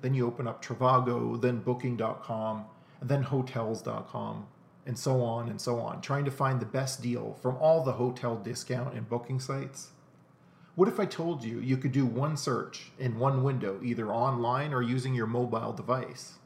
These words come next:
What if I told you that you can take all these discount search sites, combine them into one easy-to-use app, saving time and money?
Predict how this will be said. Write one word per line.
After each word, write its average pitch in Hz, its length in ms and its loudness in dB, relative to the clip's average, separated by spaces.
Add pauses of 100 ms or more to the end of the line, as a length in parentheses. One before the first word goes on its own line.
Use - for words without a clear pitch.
(140)
What 185 140 8
if 185 120 -2
I 170 80 0
told 131 400 2
you 117 240 -6
that 123 160 0
you 127 80 2
can 123 160 -2
take - 400 -2
all 147 220 0
these 113 220 2
discount 123 600 -4
search - 360 -2
sites, - 580 -6 (160)
combine 123 560 2
them 117 180 0
into 117 220 -4
one 120 340 -2
easy-to-use 110 720 -4
app, 110 380 -8
saving 113 380 -4
time 120 280 -6
and 131 100 -6
money? 123 220 -4